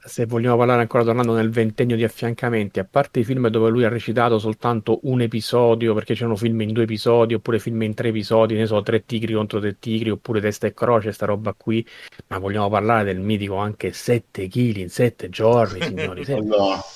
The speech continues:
Speaker 3: quello
Speaker 1: Co-
Speaker 3: insuperabile.
Speaker 1: Eh, ragazzi, Sette chili in sette giorni con, con un Verdone è,
Speaker 3: Sì.
Speaker 1: è qualcosa, è, è veramente patrimonio dell'umanità, ragazzi, quel film.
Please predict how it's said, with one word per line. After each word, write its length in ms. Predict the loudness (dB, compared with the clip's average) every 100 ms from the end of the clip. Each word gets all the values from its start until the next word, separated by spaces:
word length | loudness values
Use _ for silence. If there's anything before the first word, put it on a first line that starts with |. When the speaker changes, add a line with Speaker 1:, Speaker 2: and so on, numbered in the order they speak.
| -4
Speaker 3:
quello 180 | -2 2
Speaker 1:
Co- 20 |
Speaker 3:
insuperabile. 840 | 2 0 -4 -4 -2 -2 -4 -10 -16 -12
Speaker 1:
Eh, 120 | -10
ragazzi, 420 | -4 -2 -2 -4
Sette 120 | -8
chili 120 | -2 -2
in 60 |
sette 220 | -2 -4
giorni 420 | 0 6 6 6 0
con, 180 | 0 0
con 280 | 0 2
un 120 | 0 0
Verdone 1160 | 0 2 4 4 4 2 2 0 0 -2 -2
è, 40 | 0
Speaker 3:
Sì. 80 |
Speaker 1:
è 60 | -2
qualcosa, 520 | 0 -4 0 0 2
è, 160 | 4 4
è 140 | 2
veramente 420 | 2 2 2 2 4
patrimonio 400 | 4 4 0 0
dell'umanità, 520 | -2 -4 -6 -6 -6
ragazzi, 360 | -6 -10 -12 -12
quel 120 | -12
film. 440 | -12 -14 -14 -18